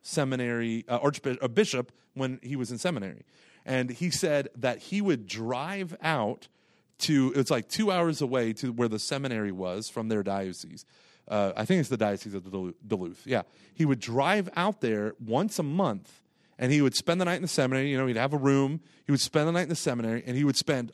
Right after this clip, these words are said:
like, two or three days with these men, getting to know them, the future priests.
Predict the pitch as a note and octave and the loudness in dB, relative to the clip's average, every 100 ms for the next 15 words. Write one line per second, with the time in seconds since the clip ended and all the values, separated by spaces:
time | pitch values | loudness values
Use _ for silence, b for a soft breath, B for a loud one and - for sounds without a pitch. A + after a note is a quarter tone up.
0 | _ C3 A2+ - - - G3+ G3 E3+ D#3 | _ 0 0 0 -6 2 4 4 2 0
1 | A#2 A#2 A#2+ A2+ G2 - b b b - | 2 4 2 2 -2 -8 b b b -2
2 | B2+ C3 A2+ G#2+ C#3+ C3+ A2+ - D3 E3 | 0 0 -2 0 0 0 -2 0 2 2
3 | - B2 A#2+ C#3 D3+ B2 G2+ D3 C#3 G#2+ | -2 -2 4 6 6 4 4 4 4 2
4 | A2+ - D3 C#3 B2+ C#3+ A#2 - | -2 -2 -4 -4 -4 -2 -4 -6